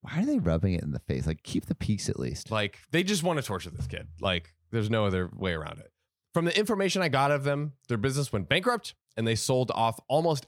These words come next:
Speaker 2: everything they had to cover their debts. All they had left was the white van and a few personal belongings.
Speaker 1: Wow. So, uh, all that money really wasn't there.
Speaker 2: Exactly. So they expected to live in my house rent-free for the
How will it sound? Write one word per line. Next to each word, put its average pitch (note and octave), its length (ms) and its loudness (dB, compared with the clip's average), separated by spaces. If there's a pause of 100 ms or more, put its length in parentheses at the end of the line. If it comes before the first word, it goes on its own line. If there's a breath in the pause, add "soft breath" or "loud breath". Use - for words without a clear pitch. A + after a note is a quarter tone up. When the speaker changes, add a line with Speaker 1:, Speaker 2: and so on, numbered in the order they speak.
Speaker 2:
everything C#3+ 340 0
they B2 140 4
had A#2+ 160 2
to G#2+ 60 -2
cover G#2 260 0
their F2+ 100 0
debts. - 400 -6 (380 soft breath)
All E3+ 180 4
they A#3+ 140 2
had G#3+ 240 2
left F3 400 2 (260)
was G#2 160 0
the - 100 -2
white A2+ 300 0
van C3+ 420 2
and F2 120 -6
a E2+ 40 -12
few G2 200 -2
personal F#2+ 340 -4
belongings. - 720 -8 (300)
Speaker 1:
Wow. D2+ 280 -12
So, D#2 300 0
uh, D2+ 260 2
all G#2+ 140 2
that A2 180 0
money G2+ 360 2
really D#2+ 240 2
wasn't D#2+ 280 0
there. G2 280 0 (760)
Speaker 2:
Exactly. E2 600 -8 (840)
So C3+ 400 4
they C3 160 4
expected F3+ 600 0
to D#3 80 2
live D3+ 260 2
in F3 100 0
my E3+ 140 2
house D3 400 2
rent-free E3+ 960 0 (100)
for - 100 2 (140)
the G#4 80 2